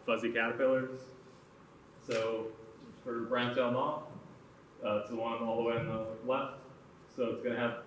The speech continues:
it's always gonna have those two orange dots. It's, it's gonna be, like, bright hunter orange.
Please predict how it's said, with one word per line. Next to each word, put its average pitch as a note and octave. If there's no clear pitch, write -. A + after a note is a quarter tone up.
it's -
always A#2+
gonna A#2
have A#2+
those G#2+
two A#2+
orange A2
dots. G#2+
It's, -
it's -
gonna G#2
be, G#2
like, F#2
bright A2+
hunter G#2+
orange. G2+